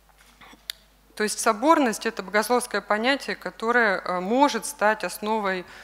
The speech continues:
нового единства, которое может быть ответом на вызов, э, нового индивидуализма. Тема соборности,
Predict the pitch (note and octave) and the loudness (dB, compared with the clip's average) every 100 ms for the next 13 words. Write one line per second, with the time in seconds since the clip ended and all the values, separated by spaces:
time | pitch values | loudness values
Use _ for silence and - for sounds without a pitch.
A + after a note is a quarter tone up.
0 | - - - G3 A3+ G3+ F#3+ F#3+ E3 A3+ | -20 -18 -6 0 0 0 -2 -4 -4 -2
1 | C4+ - - G3 F3+ - - - F3+ A3 | -2 -4 -8 -4 -4 -4 -8 -8 -6 -4
2 | G#3+ G3 E3+ - - _ _ _ _ _ | -2 0 -4 -8 -20 _ _ _ _ _
3 | - - F3+ A3+ G3 F3 F#3+ E3+ - G3+ | -20 -8 0 0 0 -6 -6 -6 -4 -6
4 | G#3+ F3+ E3+ E3+ E3 G3 F3 E3+ - D#3+ | -4 -6 -4 -4 -4 -8 -6 -8 -8 -10
5 | D#3+ E3 F#3+ F#3 E3+ E3 D#3+ D#3 - _ | -8 -4 -4 -4 -4 -6 -8 -12 -20 _
6 | - F3 E3+ E3+ F3+ F#3 F3+ D#3+ - C#3+ | -12 -10 -10 -10 -6 -4 -4 -8 -10 -14
7 | C#3 - _ _ _ _ _ _ _ _ | -14 -20 _ _ _ _ _ _ _ _
8 | _ _ _ _ - - _ _ _ _ | _ _ _ _ -20 -20 _ _ _ _
9 | _ _ _ _ _ _ _ _ _ _ | _ _ _ _ _ _ _ _ _ _
10 | _ _ _ _ _ _ _ _ _ _ | _ _ _ _ _ _ _ _ _ _
11 | _ _ _ _ _ - D4 D4+ - C4 | _ _ _ _ _ -2 2 4 4 0
12 | B3+ D#4+ C4 G#3+ - G3+ F#3+ | 2 2 2 -2 -6 -10 -10